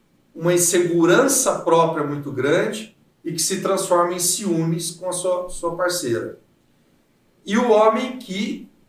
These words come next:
tem uma dificuldade cabal de entender que o relacionamento acabou,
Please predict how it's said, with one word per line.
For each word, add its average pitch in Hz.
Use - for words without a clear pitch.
tem 190
uma 208
dificuldade 175
cabal 175
de 151
entender 160
que 165
o 160
relacionamento 135
acabou, -